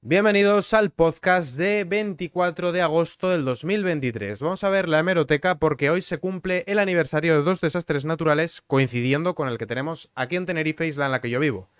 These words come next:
En el año setenta y nueve, por estas fechas, entró en erupción el volcán Vesubio.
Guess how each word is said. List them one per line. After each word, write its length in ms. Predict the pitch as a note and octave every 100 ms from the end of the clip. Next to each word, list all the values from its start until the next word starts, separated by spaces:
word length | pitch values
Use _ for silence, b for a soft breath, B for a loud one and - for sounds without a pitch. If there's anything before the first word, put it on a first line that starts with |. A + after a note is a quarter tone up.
| b b b b
En 120 | C#3
el 120 | C#3+
año 180 | F#3+ G#3
setenta 380 | F#3+ F3+ E3 D3
y 20 |
nueve, 240 | D3 E3 F3+
por 160 | D3
estas 240 | D3+ D3 -
fechas, 420 | D#3 D3+ F3 -
entró 260 | D3+ C#3 E3+
en 80 | F3+
erupción 600 | D#3+ D3 - E3 F3+ -
el 100 | C#3
volcán 340 | C3 B2+ D#3+
Vesubio. 600 | D3 A#2+ - F3 C3+ E3+